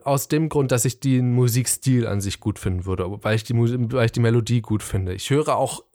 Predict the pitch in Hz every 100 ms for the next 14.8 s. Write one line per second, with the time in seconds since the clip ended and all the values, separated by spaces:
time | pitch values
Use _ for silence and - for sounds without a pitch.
0 | - - 139 170 - 131 127 110 131 139
1 | - - - - 147 135 135 135 127 127
2 | 120 135 127 90 131 131 127 123 131 120
3 | 107 127 123 123 117 127 127 98 180 -
4 | 208 160 123 123 143 127 120 - 170 -
5 | 151 165 170 160 147 147 196 127 - 156
6 | 165 143 110 - - - 147 139 139 123
7 | 135 - - 143 131 - 143 160 147 131
8 | 139 131 135 - 127 160 180 127 123 156
9 | 156 - 135 123 131 131 - 131 151 139
10 | - 117 131 156 - - - - 127 170
11 | 170 - 113 110 120 - 135 123 123 117
12 | 117 117 131 - 135 135 - 131 131 120
13 | 127 139 - 123 123 120 123 120 - 113
14 | 123 131 - 120 120 117 113 123